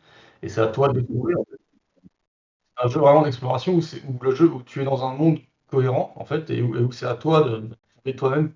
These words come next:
qu'est-ce qui peut te servir d'indice, en fait, dans, dans le monde environnant. Donc ça, c'est une approche, euh,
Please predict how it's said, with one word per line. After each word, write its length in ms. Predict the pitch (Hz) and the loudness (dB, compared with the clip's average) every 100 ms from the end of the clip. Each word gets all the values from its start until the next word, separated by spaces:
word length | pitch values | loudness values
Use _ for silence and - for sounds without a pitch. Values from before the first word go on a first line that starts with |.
| _ | _
qu'est-ce 160 | 147 | -8
qui 100 | - | -6
peut 120 | 139 127 | -8 -6
te 60 | |
servir 260 | 127 123 120 | -2 -2 -2
d'indice, 320 | 117 - - | -4 -6 -20
en 60 | - | -12
fait, 200 | 113 113 | -12 -8
dans, 240 | 101 - - - _ _ - | -8 -8 -16 -20 _ _ -4
dans 80 | |
le 40 | 117 | 0
monde 160 | 123 113 | 0 0
environnant. 400 | 113 113 110 113 | 0 -2 -2 -6
Donc 120 | - | -8
ça, 160 | - | -4
c'est 260 | 165 139 - | -4 -4 -6
une 100 | 123 | -6
approche, 400 | 123 139 143 - | -4 -4 -4 -6
euh, 120 | 117 | -12